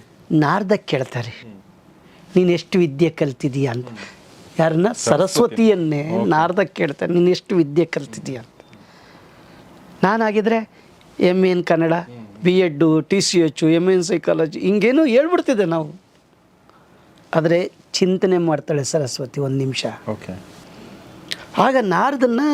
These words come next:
Speaker 1: ಒಂದು ಸಾಗರದ ಹತ್ರ ಕರ್ಕೊಂಡೋಗಿ ಚೆನ್ನಾಗಿ ನೀರು ಕುಡಿತಾರೆ. ಆಗ ನಾರದ್ರಿಗೆ ಹೇಳ್ತಾರೆ,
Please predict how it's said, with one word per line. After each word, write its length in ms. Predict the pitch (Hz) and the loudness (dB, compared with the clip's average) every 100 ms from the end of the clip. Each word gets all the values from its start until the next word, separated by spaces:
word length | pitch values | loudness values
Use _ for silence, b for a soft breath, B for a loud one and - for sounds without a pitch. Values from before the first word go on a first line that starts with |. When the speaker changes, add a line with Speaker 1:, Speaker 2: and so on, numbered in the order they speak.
| 254 | 2
Speaker 1:
ಒಂದು 200 | 208 185 | 2 2
ಸಾಗರದ 500 | - 220 240 247 214 | 2 0 2 0 0
ಹತ್ರ 240 | 202 196 | 0 -2
ಕರ್ಕೊಂಡೋಗಿ 640 | - 170 - 185 165 180 | -2 -4 0 0 0 0
ಚೆನ್ನಾಗಿ 640 | 233 - 185 220 240 247 208 | -4 0 2 4 4 4 4
ನೀರು 200 | 196 165 | 2 2
ಕುಡಿತಾರೆ. 600 | 175 156 - 131 123 139 - - - 127 113 - - - - - - - - - - - - - - - | 0 -2 -2 -4 -6 -12 -20 -20 -20 -20 -20 -20 -20 -20 -20 -20 -20 -20 -20 -20 -20 -20 -20 -18 -8 0
ಆಗ 200 | 143 151 | 2 2
ನಾರದ್ರಿಗೆ 640 | 143 135 135 131 131 135 | 2 2 0 -2 0 0
ಹೇಳ್ತಾರೆ, 400 | 120 - 123 | -2 -4 -6